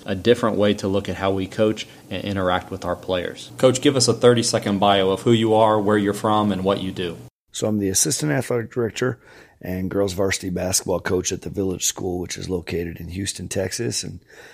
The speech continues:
Speaker 2: other than that, I just try to find as many ways as possible to get involved with basketball and cross paths with people who can help me grow and learn and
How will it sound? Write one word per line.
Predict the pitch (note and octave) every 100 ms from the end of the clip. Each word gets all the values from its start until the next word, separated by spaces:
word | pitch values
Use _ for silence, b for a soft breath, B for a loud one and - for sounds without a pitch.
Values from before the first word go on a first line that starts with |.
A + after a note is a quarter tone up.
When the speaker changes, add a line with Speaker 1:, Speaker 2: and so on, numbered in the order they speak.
| B
Speaker 2:
other | - C#3
than | C3+
that, | A#2+ A#2+
I |
just | G#2 G2
try | -
to | F#2+
find | F#2+ F2+
as | F2
many | F#2+ G#2
ways | F#2+ F#2+ G2
as | F2
possible | - F2 F#2+ - D#2+
to | E2
get | F2
involved | C2 E2+ E2+ F2 -
with | F2+
basketball | E2+ F2+ F2 - F2 F2+
and | F2 - b b b _
cross | - B2
paths | - A#2+ A2+
with | G2
people | A2 G#2+
who | G#2
can | G#2 F#2+
help | F#2 G#2
me | G2
grow | F#2+ G2 G2 G2+
and | G2 F2+
learn | F#2+ G2+ G2
and | F#2